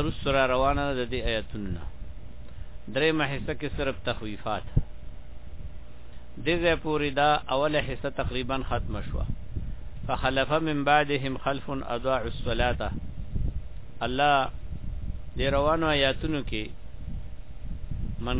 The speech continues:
کان تقیا پورې زجر او زورنه ذکر کوي. دا هغه چا د پاره چې هغه په دې دنیا کې د دنیا سره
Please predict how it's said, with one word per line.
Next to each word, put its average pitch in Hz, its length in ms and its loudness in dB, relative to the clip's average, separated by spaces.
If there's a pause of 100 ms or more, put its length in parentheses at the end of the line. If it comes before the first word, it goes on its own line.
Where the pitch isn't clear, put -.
کان 147 180 2 (140)
تقیا 127 440 2 (100)
پورې 101 300 -4 (2500)
زجر 151 280 4 (120)
او 135 120 4
زورنه 143 360 0
ذکر 135 320 -4
کوي. 143 300 -2 (1800)
دا 120 140 4
هغه 151 220 4
چا 160 140 6
د 156 80 0 (100)
پاره 147 240 6
چې 139 180 -2
هغه 127 140 0
په 131 220 0
دې 147 100 0 (120)
دنیا 131 280 2 (100)
کې - 140 -4 (1600)
د 117 40 -4 (120)
دنیا 143 280 2 (100)
سره 113 200 0